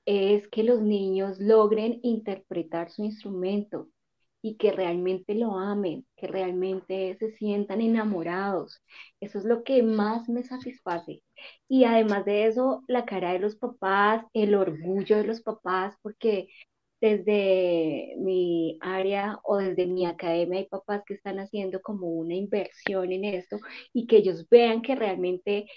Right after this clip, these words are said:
esta inversión está dando frutos, que su hijo está divirtiéndose, que su hijo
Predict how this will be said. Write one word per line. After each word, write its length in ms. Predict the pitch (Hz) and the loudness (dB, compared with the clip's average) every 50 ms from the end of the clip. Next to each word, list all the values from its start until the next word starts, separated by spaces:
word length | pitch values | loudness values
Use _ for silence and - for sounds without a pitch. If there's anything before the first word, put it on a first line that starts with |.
| - _ _ _ _ | -20 _ _ _ _
esta 260 | - 220 220 214 - 208 | -2 -2 -2 0 -2 -2
inversión 400 | 208 208 214 220 214 220 185 175 | -2 -2 -2 -4 -4 -4 -4 -6
está 220 | 170 - - 165 | -6 -8 -8 -8
dando 280 | 175 175 185 180 190 - _ | -6 -6 -6 -6 -8 -8 _
frutos, 420 | 214 226 226 220 214 214 208 202 | 0 2 2 2 2 -2 -4 -4
que 120 | - 208 208 | -4 -6 -6
su 140 | 208 - 202 | -4 -4 -4
hijo 220 | 190 185 180 - | -4 -4 -6 -8
está 200 | - - _ 165 160 | -14 -14 _ -8 -6
divirtiéndose, 800 | 170 165 175 185 - _ _ - 220 214 208 202 185 185 - _ _ _ _ 196 185 185 185 180 180 - | -6 -6 -6 -8 -10 _ _ -2 -2 0 0 -2 -2 -4 -8 _ _ _ _ -6 -4 -2 -2 -4 -4 -8
que 100 | 190 180 | -10 -10
su 120 | - - | -6 -6
hijo 560 | 175 180 175 165 160 170 170 170 170 170 170 | -4 -4 -4 -6 -6 -6 -4 -2 -2 -4 -4